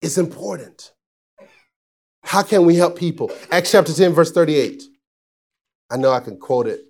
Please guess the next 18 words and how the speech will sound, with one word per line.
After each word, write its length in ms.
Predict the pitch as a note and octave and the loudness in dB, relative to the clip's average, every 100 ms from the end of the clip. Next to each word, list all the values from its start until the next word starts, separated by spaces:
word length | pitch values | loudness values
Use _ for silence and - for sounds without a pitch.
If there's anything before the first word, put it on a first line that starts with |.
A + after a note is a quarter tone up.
| _ | _
<laughs> 920 | _ - - - - - A2+ G#2 G#2 | _ -16 -14 -12 -14 -14 -12 -12 -10
but 140 | G2 A2 | -10 -8
I, 280 | B2+ F#2 F#2 | -10 -12 -10
I 20 | |
want 180 | G#2+ A2 | -8 -8
you 60 | A2+ | -10
to 60 | G2 | -12
see 180 | - | -10
it 100 | A2 | -12
for 120 | - G#2 | -10 -10
yourself. 460 | G2 - G#2 F2+ - _ - | -10 -10 -10 -10 -16 _ -16
Acts 240 | - C3+ - | -6 -4 0
chapter 240 | D3+ D3+ | 0 0
ten, 260 | C3+ D#3 C3+ | -2 0 0
verse 200 | B2+ B2 | -2 -2
thirty-eight 540 | C3+ A#2+ A#2+ A2 - | -2 -2 -2 -4 -6
says 340 | - G#2 F2 D#2+ | -12 -12 -12 -16
this. 580 | D#2+ F#2+ D#2+ - - - | -12 -10 -10 -14 -16 -18